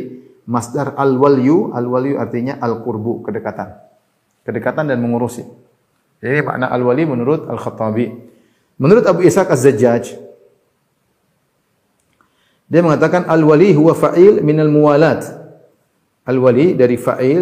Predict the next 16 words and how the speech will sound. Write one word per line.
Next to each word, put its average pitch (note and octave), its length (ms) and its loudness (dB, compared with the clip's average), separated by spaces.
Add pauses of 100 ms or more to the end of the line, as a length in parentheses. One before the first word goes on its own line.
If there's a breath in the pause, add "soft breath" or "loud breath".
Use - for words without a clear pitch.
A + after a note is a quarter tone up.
ya, A#2+ 160 -6
waz-, A2+ 320 -10
dari A2+ 160 -6
fa'il. A2+ 400 -4
Kalau A#2 240 -4
al-wali A#2 480 -2
fa'il, C3+ 560 -2
kalau A#2 160 -4
al-wali A#2 640 -6
fa'il, B2+ 480 -4
ya. A2 120 -8 (440)
Dia A#2 160 -2
sigah C3+ 260 0
mubalaghah A#2 540 -2
dari A#2 160 -6
al-wali. G#2+ 480 -2